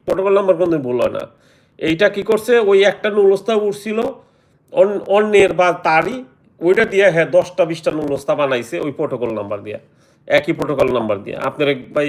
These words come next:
ই দিছে, আহ, কোনো কেস কামারি করে কোনো কিভাবে হ্যাঁ এটা জিততে পারবো না, কোনো কেস করে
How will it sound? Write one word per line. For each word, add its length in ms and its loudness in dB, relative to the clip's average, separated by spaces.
ই 140 -2
দিছে, 320 -10
আহ, 1200 -2
কোনো 200 4
কেস 260 2
কামারি 300 2
করে 160 2
কোনো 240 2
কিভাবে 400 2
হ্যাঁ 220 6
এটা 320 0
জিততে 300 -6
পারবো 240 -2
না, 80 -6
কোনো 240 -2
কেস 240 0
করে 240 -4